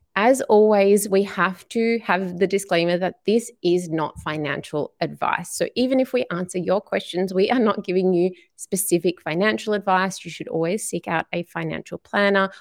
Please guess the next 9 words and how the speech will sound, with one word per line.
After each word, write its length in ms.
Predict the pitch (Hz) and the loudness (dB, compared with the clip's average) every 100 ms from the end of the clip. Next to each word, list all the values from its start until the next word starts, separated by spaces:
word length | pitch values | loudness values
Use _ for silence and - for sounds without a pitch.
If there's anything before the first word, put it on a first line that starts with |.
| _ | _
or 200 | - 220 | -2 0
a 40 | 254 | 0
mortgage 400 | 185 180 185 - | 0 -2 -6 -4
broker 260 | 160 165 | -4 -4
before 300 | 165 165 165 - | -10 -8 -6 -8
acting 360 | 160 - 165 - | -10 -12 -12 -10
on 320 | 160 156 156 - | -8 -6 -8 -8
any 200 | 151 147 | -6 -4
decisions. 920 | 165 - - 269 214 156 151 233 - | -6 -6 -2 0 2 2 4 2 0